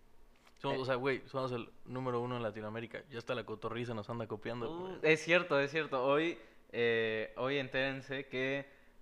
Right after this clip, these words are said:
Speaker 2: hablamos primero de un tema que ellos tocaron después de nosotros. Y
Speaker 1: Así
Speaker 2: mientras,
Speaker 1: es.
Speaker 2: este,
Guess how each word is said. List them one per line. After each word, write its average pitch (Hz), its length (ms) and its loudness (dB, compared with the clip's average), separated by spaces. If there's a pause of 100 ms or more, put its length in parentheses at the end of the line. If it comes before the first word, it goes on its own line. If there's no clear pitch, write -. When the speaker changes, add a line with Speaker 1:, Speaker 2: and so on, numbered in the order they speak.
Speaker 2:
hablamos 147 440 4
primero 143 400 4
de 160 80 2
un 156 100 -2
tema 190 300 4
que 147 80 4
ellos 147 200 4
tocaron 131 320 0
después 139 340 -2
de 147 80 -2
nosotros. 139 640 -4 (340)
Y 233 420 2 (680)
Speaker 1:
Así - 300 -8
Speaker 2:
mientras, 196 640 6
Speaker 1:
es. 135 260 4
Speaker 2:
este, 123 920 2